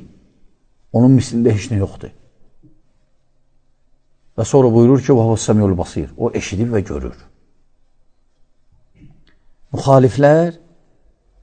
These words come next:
İnkar eləyirlər Allah Taala'nın sifətlərini. Elə firqələr var, Allahın isimlərini isbat eləyiblər, sifətlərini inkar eləyiblər. Elə firqələr var, isimləri də inkar eləyiblər.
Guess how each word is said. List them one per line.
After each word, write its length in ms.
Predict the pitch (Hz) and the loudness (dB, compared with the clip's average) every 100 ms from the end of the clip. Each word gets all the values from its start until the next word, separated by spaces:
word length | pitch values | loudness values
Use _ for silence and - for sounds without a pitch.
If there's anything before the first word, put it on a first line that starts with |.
| _ _ _ _ 139 | _ _ _ _ 2
İnkar 440 | 131 110 160 147 | 4 2 0 2
eləyirlər 320 | 110 95 87 | 2 2 2
Allah 280 | 92 98 87 | 0 0 0
Taala'nın 280 | 101 98 98 | -2 -2 -4
sifətlərini. 540 | - - 87 76 65 - - _ _ _ _ _ _ _ _ _ _ _ _ _ _ _ - | -6 -8 -8 -8 -10 -16 -20 _ _ _ _ _ _ _ _ _ _ _ _ _ _ _ 0
Elə 120 | 127 156 | 2 4
firqələr 440 | 160 139 156 151 | 4 4 6 6
var, 220 | 131 147 156 135 | 4 2 2 2
Allahın 320 | 127 135 147 123 | 2 2 0 -8
isimlərini 560 | - 131 123 127 147 127 | -2 2 2 2 -2 -6
isbat 340 | - 151 - | -2 0 0
eləyiblər, 300 | 127 127 156 | -4 -2 -4
sifətlərini 580 | 156 - 127 143 139 127 | -4 -6 -2 0 2 0
inkar 220 | 101 95 | -2 -6
eləyiblər. 380 | 73 76 - _ _ _ _ _ _ _ _ _ _ _ _ _ 127 | -10 -12 -18 _ _ _ _ _ _ _ _ _ _ _ _ _ -2
Elə 140 | 165 | 0
firqələr 460 | 165 151 160 156 139 | 0 0 2 4 4
var, 300 | 127 151 165 - _ _ _ _ _ _ _ - | 2 0 -2 -8 _ _ _ _ _ _ _ -8
isimləri 560 | - 165 151 147 156 156 | -6 -2 0 4 4 4
də 80 | 127 | 2
inkar 240 | 107 107 | 0 -4
eləyiblər. 400 | 85 80 90 64 | -4 -8 -12 -18